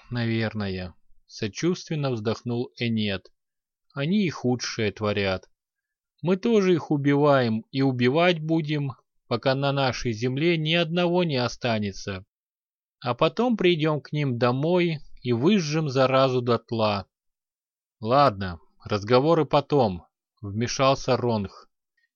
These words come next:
«Сейчас я тебя подлечу чуток, а то не дело, что ходить не можешь».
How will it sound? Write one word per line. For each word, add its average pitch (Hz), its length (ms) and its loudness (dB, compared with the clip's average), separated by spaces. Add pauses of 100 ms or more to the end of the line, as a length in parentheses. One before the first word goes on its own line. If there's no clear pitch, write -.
«Сейчас 165 600 0
я 143 100 0
тебя 151 340 -2
подлечу 160 560 0
чуток, 117 580 -4 (600)
а 117 120 -6
то 143 200 2
не 156 220 0
дело, 156 360 4
что - 200 -6
ходить 156 440 -2
не 123 100 -2
можешь». 107 540 -2